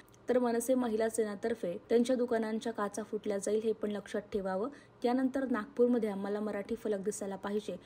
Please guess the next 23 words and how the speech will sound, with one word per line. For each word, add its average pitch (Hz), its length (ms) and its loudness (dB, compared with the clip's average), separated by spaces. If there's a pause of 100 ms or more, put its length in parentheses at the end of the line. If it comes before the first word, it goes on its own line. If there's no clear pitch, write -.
(220)
आणि 233 100 2
मराठी 214 380 0
लोकांना 208 400 -2
रोजगार 202 460 -2
मिळाला 185 380 -6
पाहिजे. 185 440 -8 (560)
याआधी 214 280 2
सुद्धा 226 300 -2
मेडिकल 226 400 2
चौक 226 280 0
येथे 233 180 2
हल्दीराम 214 480 0
यांना 208 220 -6
निवेदन 202 440 -4
देण्यात 196 320 -4
आलं 196 200 -2
होतं, 202 240 -4 (340)
तिथला 247 340 0
फलक 220 400 0
मराठीमध्ये 214 600 -2
लावण्यात 190 380 -4
आलेला 185 280 -4
होता. - 260 -8